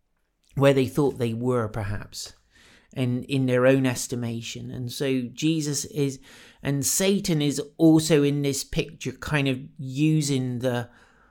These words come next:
frailty and the vulnerability of these guys' hearts to separate them away from Jesus. And we know that actually at the final point of the crucifixion, it was only the disci-,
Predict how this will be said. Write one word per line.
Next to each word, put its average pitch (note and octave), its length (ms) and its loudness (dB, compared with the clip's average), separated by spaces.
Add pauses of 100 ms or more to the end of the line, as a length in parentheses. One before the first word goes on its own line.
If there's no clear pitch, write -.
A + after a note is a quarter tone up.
(480)
frailty D3+ 800 2
and B2 100 2
the A#2 80 -2
vulnerability C3+ 880 2
of A#2+ 100 -4
these B2 220 -4
guys' B2 420 -2
hearts A2+ 540 0
to B2+ 220 -4
separate C3+ 720 -2
them B2 160 -4
away A#2 300 -4
from A#2 260 -8
Jesus. A2+ 460 -8
And B2 100 -4
we C3 120 0
know C#3+ 260 4
that C3+ 160 0
actually B2 500 -4
at - 80 -12
the C#3 80 -10
final C#3+ 560 -2
point C3 440 -10
of B2 200 -10
the B2+ 100 -10
crucifixion, C3 1000 -8 (640)
it C3+ 200 -4
was C3 480 -2 (140)
only C#3 480 2
the B2+ 100 -4
disci-, C3 560 -2